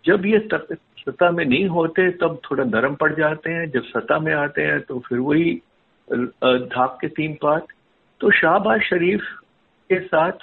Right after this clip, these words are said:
मुझे, अ, कोई बातचीत में कोई, अ,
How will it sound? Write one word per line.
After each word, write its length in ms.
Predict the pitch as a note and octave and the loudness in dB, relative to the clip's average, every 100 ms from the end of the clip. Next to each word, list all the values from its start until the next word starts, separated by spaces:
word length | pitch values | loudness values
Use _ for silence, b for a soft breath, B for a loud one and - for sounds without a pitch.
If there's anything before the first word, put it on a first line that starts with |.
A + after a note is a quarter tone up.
| - | -10
मुझे, 280 | A#2 B2+ B3 | -4 0 4
अ, 600 | B3+ G#3+ C#3+ - - - - _ F#4+ - _ _ | 4 2 -2 -8 -8 -8 -8 _ -20 -20 _ _
कोई 380 | F#3 F3+ F3+ - - | 2 2 0 -6 -8
बातचीत 520 | B2 A#2 C#3+ - F#3 - | 0 2 0 -4 -8 -4
में 200 | E3 E3 | -2 -2
कोई, 220 | E3 D#3+ D#3 - _ _ _ _ _ _ - | 2 2 0 -4 _ _ _ _ _ _ -2
अ, 320 | C#3+ C3+ C3+ | 4 6 4